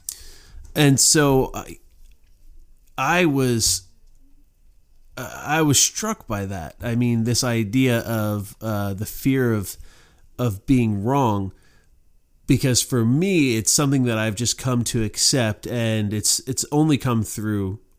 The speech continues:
uh, struggle and, and a lot of, uh, um, questioning and, and, uh, uh,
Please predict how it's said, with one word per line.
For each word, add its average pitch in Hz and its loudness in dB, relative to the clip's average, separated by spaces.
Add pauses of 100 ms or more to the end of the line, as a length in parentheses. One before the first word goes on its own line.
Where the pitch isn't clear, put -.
(140)
uh, 95 -8 (300)
struggle 120 0
and, 98 -4
and 101 -6
a 98 -4
lot 98 -6
of, 95 -12 (540)
uh, 85 -14 (680)
um, 123 -12 (840)
questioning 123 4
and, 101 -2
and, 101 -6
uh, 98 -8 (440)
uh, - -12